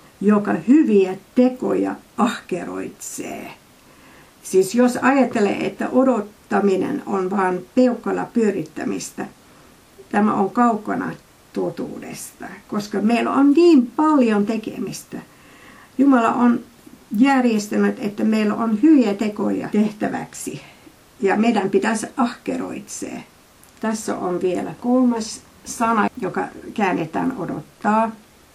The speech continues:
Apektekomai. Ja Novum viisi, sivu satakaksikymmentäkahdeksan on tässä tästä sanasta. Apektekomai ei ilmaisekaan vain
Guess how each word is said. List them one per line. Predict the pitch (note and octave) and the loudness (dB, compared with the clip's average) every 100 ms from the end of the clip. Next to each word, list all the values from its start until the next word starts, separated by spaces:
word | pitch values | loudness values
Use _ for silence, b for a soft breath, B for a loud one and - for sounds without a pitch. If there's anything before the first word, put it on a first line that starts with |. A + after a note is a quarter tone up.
| _ _ - _ - | _ _ -20 _ -6
Apektekomai. | E4 A#3 - - - C4+ G3+ G3+ - G3+ F3 - - D#2+ - - - B B B B B B B B | 0 0 -2 -14 -12 -2 -2 -2 -8 -4 -4 -6 -12 -10 -10 -12 -16 B B B B B B B B
Ja | - F#3+ - - - - - - | 0 0 -2 -10 -20 -20 -14 2
Novum | B3 C#4 A3+ G#3+ G3 G#3 - - _ - | 4 4 4 2 2 -2 -10 -20 _ -2
viisi, | G#3 A#3+ A#3 G#3 - - | 4 6 4 0 -4 -4
sivu | G#3 G3 F#3+ - - _ - | -2 0 -2 -4 -14 _ -20
satakaksikymmentäkahdeksan | - G#3+ G3+ E3+ F3+ E3+ - - - A3 A#3 A#3 F#3+ D3+ - - - - - _ _ _ _ _ - - | -4 -2 0 -2 -2 -6 -6 -8 -4 -2 -2 -2 -4 -8 -10 -10 -8 -10 -16 _ _ _ _ _ -18 -6
on | F#3+ F3+ | -6 -4
tässä | G3 F3 - - - | -6 -6 -8 -10 -10
tästä | D#3 - - | -12 -12 -14
sanasta. | - - - - - - - _ _ - | -10 -10 -10 -14 -16 -16 -18 _ _ -4
Apektekomai | A3+ B3 A#3 - - G#3+ G#3 F#3+ F3+ G3 G3+ | -2 2 0 -2 -4 -4 -2 -4 -2 -4 -4
ei | A3 B3+ C#4 B3+ - | 2 4 4 2 0
ilmaisekaan | G3+ G3 F#3 F#3 F#3 - - _ - D#3+ F3+ F3 | 2 2 2 -2 -4 -8 -12 _ -8 -8 -8 -2
vain | G#3+ B3+ C4 A#3 G#3 | 0 4 4 4 0